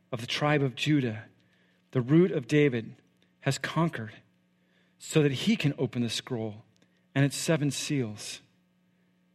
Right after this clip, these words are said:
And between the throne and the four living creatures and among the elders, I saw a lamb standing as though it had been slain,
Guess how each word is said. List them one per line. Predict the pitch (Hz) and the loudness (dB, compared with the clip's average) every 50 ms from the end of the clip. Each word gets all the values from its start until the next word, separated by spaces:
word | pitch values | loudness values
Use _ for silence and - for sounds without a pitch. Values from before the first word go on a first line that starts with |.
| _ _ _ _ _ _ _ - | _ _ _ _ _ _ _ 2
And | 147 143 | 2 2
between | 139 - - 156 160 180 | 2 2 4 4 6 6
the | 196 185 | 6 4
throne | - - - 147 135 131 139 143 151 170 165 143 - _ _ _ _ _ _ _ _ _ _ _ _ _ _ _ _ _ _ - | 2 -2 -4 -2 0 0 0 0 0 -2 -4 -8 -12 _ _ _ _ _ _ _ _ _ _ _ _ _ _ _ _ _ _ -2
and | 131 131 | 0 0
the | 127 | 0
four | - - - 156 160 170 165 | 0 0 0 2 4 4 4
living | 156 147 160 156 | 4 4 2 0
creatures | 135 - - 151 147 139 - - 143 143 147 147 131 - - - - - _ _ _ _ _ _ _ _ _ _ _ _ _ - | -2 -2 -2 -2 -2 -2 -2 -4 -4 -6 -6 -6 -8 -8 -8 -10 -12 -14 _ _ _ _ _ _ _ _ _ _ _ _ _ 0
and | 139 135 | 2 4
among | 135 135 139 143 156 165 | 6 6 6 6 6 6
the | 160 160 165 - | 6 4 2 2
elders, | 160 147 139 131 120 131 131 135 131 127 - - - - - _ _ _ _ _ _ _ _ _ _ _ _ - | 0 -2 -2 -2 -2 -2 -4 -4 -4 -6 -10 -10 -10 -12 -14 _ _ _ _ _ _ _ _ _ _ _ _ -8
I | 120 113 | -6 -6
saw | 110 - - - 135 123 123 131 135 | -6 -6 -6 -2 -2 0 0 2 0
a | |
lamb | 131 127 127 123 117 113 104 95 95 - _ _ _ _ _ _ _ _ - | 0 0 0 0 -2 -4 -6 -8 -12 -18 _ _ _ _ _ _ _ _ -14
standing | - - - - 131 127 123 113 107 - - - _ _ _ _ _ _ _ _ _ _ _ _ _ - | -12 -12 -6 -4 -2 -2 -2 -2 -4 -8 -14 -20 _ _ _ _ _ _ _ _ _ _ _ _ _ -4
as | 127 123 110 107 | -4 -2 0 2
though | 135 135 147 | 4 4 4
it | 143 | 4
had | 113 - | 2 0
been | 131 120 113 | 0 0 0
slain, | - - - - 131 127 127 120 110 98 104 | -4 -8 -8 -6 -6 -4 -4 -4 -4 -6 -10